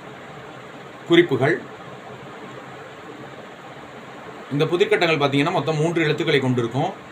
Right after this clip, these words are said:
முதல் எழுத்து சா அப்படிங்கிறது கொடுக்கப்பட்டிருக்கு. மீதம் இருக்கக்கூடிய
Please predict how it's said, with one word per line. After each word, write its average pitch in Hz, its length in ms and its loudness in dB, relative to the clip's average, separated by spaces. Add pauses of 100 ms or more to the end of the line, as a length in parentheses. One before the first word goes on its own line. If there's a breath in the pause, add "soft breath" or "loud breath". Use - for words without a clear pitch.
(180)
முதல் 180 180 6
எழுத்து 135 260 0
சா 156 160 8
அப்படிங்கிறது 139 420 4
கொடுக்கப்பட்டிருக்கு. 131 560 2 (500)
மீதம் 190 220 6
இருக்கக்கூடிய 165 360 4